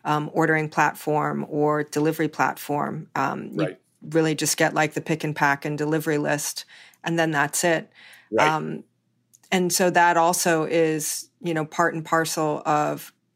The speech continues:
Speaker 1: sort of taking your delivery side into your own website and into your own business and really controlling it from A to Z.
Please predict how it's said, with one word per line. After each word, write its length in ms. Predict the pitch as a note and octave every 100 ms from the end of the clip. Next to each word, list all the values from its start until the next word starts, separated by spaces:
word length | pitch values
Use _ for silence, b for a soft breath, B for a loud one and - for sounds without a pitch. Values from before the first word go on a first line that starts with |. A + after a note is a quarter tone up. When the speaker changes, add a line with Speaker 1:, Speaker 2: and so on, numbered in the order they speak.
| _
Speaker 1:
sort 220 | - E3+
of 100 | D#3
taking 420 | - E3+ E3 E3+
your 340 | D#3+ D#3+ D#3 D#3
delivery 640 | D3+ D#3+ D3+ D#3+ D#3+ D#3+
side 680 | D#3 - D3 C#3+ C#3+ C#3 D#3 b b b b b
into 340 | - F3 E3+ F3
your 280 | D#3+ D3 E3
own 520 | E3+ F3 E3+ D#3+ E3 G#3 _ _ _ D#3
website 520 | D#3 D3+ - D#3 D3+
and 100 | D3+
into 280 | D#3 D#3 D#3+
your 60 |
own 160 | D#3+ D#3+
business 400 | E3 D#3+ D#3 D#3
and 120 | D#3
really 220 | D#3+ D#3+
controlling 580 | D#3 D#3+ - D#3 D#3 D#3
it 140 | D3
from 520 | - D#3+ D3 D3 D3 D3+ B B B _
A 160 | E3+ E3+
to 100 | E3
Z. 440 | - F3 D#3+ D3